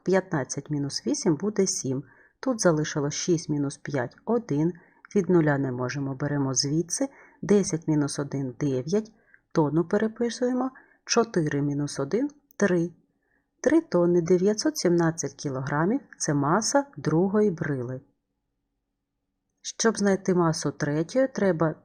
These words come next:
до цієї маси додати, тому що третя більша. Так і робимо. Три тонни, дев'ятсот сімнадцять кілограмів, додаємо чотири тонни. Сім центнерів — це сімсот кілограмів.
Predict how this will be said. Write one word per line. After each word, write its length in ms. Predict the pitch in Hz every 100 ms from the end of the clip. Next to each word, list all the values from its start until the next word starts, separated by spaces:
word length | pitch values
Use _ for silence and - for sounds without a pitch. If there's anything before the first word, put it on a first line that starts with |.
| -
до 140 | 190
цієї 540 | 170 - 143 151 139 135
маси 580 | 139 175 247 - 254 - _ -
додати, 800 | 196 262 294 208 196 185 180 170
тому 320 | 160 143 160
що 300 | 196 - 262 262 _ -
третя 440 | 156 151 165 226
більша. 640 | 214 202 190 175 - 180 175 - _ _
Так 260 | 165 202 262
і 80 | 185
робимо. 640 | 151 139 135 139 147 147 -
Три 180 | - 208
тонни, 360 | 190 151 135 135
дев'ятсот 500 | 147 151 156 - 165
сімнадцять 500 | 185 185 185 - -
кілограмів, 640 | 202 196 185 233 294 285
додаємо 580 | 185 180 170 165 165 147
чотири 420 | - 151 - 139
тонни. 440 | 135 170 226 269 262 - _ _ _ _ -
Сім 460 | - - 247 190
центнерів — 720 | 170 - 247 294 294 294 285 -
це 220 | - 190
сімсот 680 | - 165 160 - 175 240 -
кілограмів. 840 | - 196 180 160 151 143 139 135